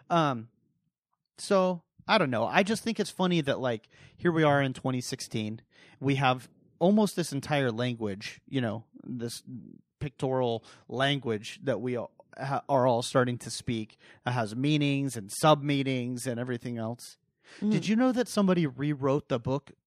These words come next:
Speaker 1: uh, Moby Dick in emoji?
Speaker 2: That, that's annoying to me.
Speaker 1: <laughs> They, they called it, uh, Emoji Dick.
Speaker 2: Oh, okay.
Speaker 1: Do you know how they did it?
Speaker 2: How?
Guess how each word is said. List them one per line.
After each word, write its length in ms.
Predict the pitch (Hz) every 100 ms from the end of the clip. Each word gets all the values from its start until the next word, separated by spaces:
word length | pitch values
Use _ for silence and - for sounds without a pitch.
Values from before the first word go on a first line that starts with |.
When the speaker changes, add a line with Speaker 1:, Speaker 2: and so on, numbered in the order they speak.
| -
Speaker 1:
uh, 160 | 127
Moby 400 | 120 127 127 127
Dick 440 | 110 123 139 - _ _ _ _
in 100 | -
emoji? 600 | 120 107 110 131 175 208 - _ _ _ _ _ _ _ -
Speaker 2:
That, 200 | 196 190 _ _ _ _ -
that's 300 | 190 180 -
annoying 380 | 180 170 170 170
to 140 | - 180
me. 200 | 175 -
Speaker 1:
<laughs> 80 | _
They, 540 | 143 120 170 - - 156 _ - 120
they 120 | - 143
called 320 | - 135 131
it, 120 | 120 -
uh, 140 | 123 -
Emoji 600 | 120 120 113 123 123 123
Dick. 380 | 113 110 - - _ _ _ -
Speaker 2:
Oh, 240 | 202 196 185
okay. 340 | - 202 196 - -
Speaker 1:
Do 80 | -
you 40 |
know 100 | 147
how 120 | 147 151
they 140 | 139
did 180 | 117 120
it? 180 | 170 - _ -
Speaker 2:
How? 260 | 190 202